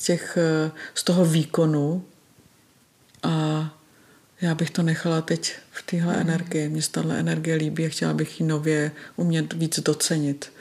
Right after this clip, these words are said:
Speaker 1: Takovou tu energii zazimování, zhasnutí,
Speaker 2: Hmm.
Speaker 1: kdy vlastně se ale děje hodně věcí.
Speaker 2: Mhm.
Speaker 1: Akorát jsou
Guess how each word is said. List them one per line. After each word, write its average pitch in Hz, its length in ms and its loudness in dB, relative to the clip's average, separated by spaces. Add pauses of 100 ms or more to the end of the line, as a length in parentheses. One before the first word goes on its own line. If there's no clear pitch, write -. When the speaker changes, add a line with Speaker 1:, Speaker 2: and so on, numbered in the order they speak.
(600)
Speaker 1:
Takovou 156 500 -2
tu 151 140 -2
energii 151 800 0
zazimování, 147 1400 0 (880)
zhasnutí, 156 1000 0 (920)
Speaker 2:
Hmm. 190 420 -8 (320)
Speaker 1:
kdy 165 200 2
vlastně 147 300 0
se 160 160 2
ale 151 120 0
děje 151 220 0
hodně 156 340 0
věcí. 151 540 0 (100)
Speaker 2:
Mhm. 185 380 -8 (340)
Speaker 1:
Akorát 151 380 -4
jsou 151 300 -4